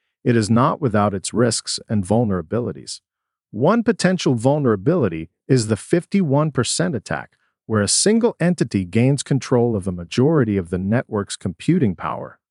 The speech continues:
This can allow the attacker to manipulate the blockchain and compromise its integrity. However, the decentralized nature of blockchain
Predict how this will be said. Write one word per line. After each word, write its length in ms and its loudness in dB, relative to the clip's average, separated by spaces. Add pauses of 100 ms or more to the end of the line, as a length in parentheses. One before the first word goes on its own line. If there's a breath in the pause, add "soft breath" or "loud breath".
(480)
This 220 2
can 160 2
allow 280 4
the 160 0
attacker 520 -2
to 160 -4
manipulate 680 2
the 80 -2
blockchain 600 -4 (260)
and 200 -2
compromise 720 0
its 180 -10
integrity. 640 -4 (600)
However, 420 4
the 120 -4
decentralized 1000 0
nature 480 2
of 100 -8
blockchain 680 -2